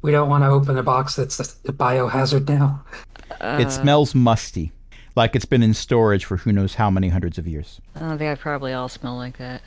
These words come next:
Speaker 3: Actually, this entire room smells like that, yes.
Speaker 2: Yeah, I mean, I think the whole room does, so I'm just gonna open that one and see what's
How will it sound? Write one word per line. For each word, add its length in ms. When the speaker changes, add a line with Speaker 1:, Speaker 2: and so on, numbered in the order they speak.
Speaker 3:
Actually, 260
this 120
entire 300
room 160
smells 280
like 140
that, 180
yes. 140
Speaker 2:
Yeah, 440
I 40
mean, 180
I 80
think 220
the 60
whole 180
room 220
does, 240
so 120
I'm 100
just 140
gonna 160
open 220
that 180
one 180
and 80
see 120
what's 240